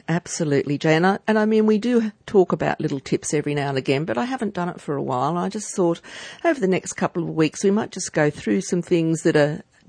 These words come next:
do's and do nots, if you like, things you should do and things you shouldn't do, uh, when you're flying. And things have changed a lot over the years, as we all know, particularly since nine eleven with security and, and all sorts of things have changed with baggage. And,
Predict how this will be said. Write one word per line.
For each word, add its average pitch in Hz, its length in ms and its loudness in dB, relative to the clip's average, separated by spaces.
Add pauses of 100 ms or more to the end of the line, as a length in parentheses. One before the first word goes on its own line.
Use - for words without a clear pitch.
(140)
do's 175 320 2
and 147 160 2
do 156 180 6
nots, 156 320 0
if 175 140 -4
you 170 80 2
like, 190 260 -4
things 160 320 -4
you 147 160 -2 (380)
should 185 340 2
do 180 220 8
and 165 120 0
things 160 260 0
you 170 60 -4
shouldn't 214 380 0
do, 113 260 2 (100)
uh, 135 200 -4
when 139 160 -2
you're 131 100 0 (120)
flying. 135 420 2
And 160 260 -2
things 339 240 0
have 285 120 -4
changed 220 480 0
a 156 40 -2
lot 139 160 -4
over 139 220 -6
the 135 80 -6
years, 139 260 -2
as 143 140 -8
we 175 100 0
all 175 140 0
know, 147 160 -4
particularly - 540 -6
since - 280 -10
nine 147 220 -2
eleven 143 360 -2 (360)
with 175 100 0
security 143 840 -2
and, 135 120 0 (540)
and - 200 -8
all 269 220 2
sorts - 320 -6
of - 80 -10
things 127 260 -4
have 135 120 -8
changed 135 360 -6
with 147 180 -6
baggage. 143 520 -2
And, 120 100 -8